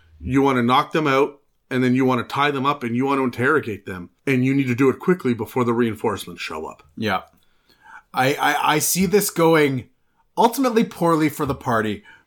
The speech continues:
Speaker 2: who then responds with way too much force, kills everybody, and now you have a party sitting there with bandits coming on the horizon, approaching them. They know they're coming. And also an iguana who's thirsty and pissed off.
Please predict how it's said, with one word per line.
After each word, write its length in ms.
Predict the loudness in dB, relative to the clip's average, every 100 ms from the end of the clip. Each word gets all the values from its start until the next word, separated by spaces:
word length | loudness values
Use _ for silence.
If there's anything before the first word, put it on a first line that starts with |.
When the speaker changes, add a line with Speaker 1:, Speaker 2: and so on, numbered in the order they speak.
| 0
Speaker 2:
who 120 | 2
then 260 | 4 2 2
responds 680 | 0 -4 0 2 2 0
with 280 | -2 -2 -4 _ _ _ _ _ _ _
way 360 | -14 0 2 2
too 160 | -2
much 220 | -4 -4
force, 500 | -8 -10 -8 -8 -12 _ _ 0
kills 260 | 2 4
everybody, 440 | 2 0 -2 -2 -4
and 100 | -2
now 160 | 0
you 180 | 0 2
have 160 | 0 0
a 80 |
party 440 | 0 0 0 -2 -8 _
sitting 340 | -6 0 0 2
there 320 | 0 0 -4 -20 -6
with 380 | 0 0 0 _ _
bandits 380 | -2 0 0 -2
coming 300 | 2 4 4
on 120 | 4
the 80 | 4
horizon, 680 | 4 4 2 0 -6 -8 -12
approaching 520 | -4 0 0 0 -4
them. 260 | -4 -6 -6
They 120 | -2
know 140 | 2 2
they're 140 | 0
coming. 360 | 0 -2 -2 -8 _ _ -4
And 160 | 0
also 340 | 2 2 2 0
an 100 | 0
iguana 500 | -2 0 0 0 -4
who's 220 | -6 -10
thirsty 420 | -4 -4 -4 -6
and 140 | -6 -6
pissed 260 | -8 -6
off. 380 | -6 -8 -12 -20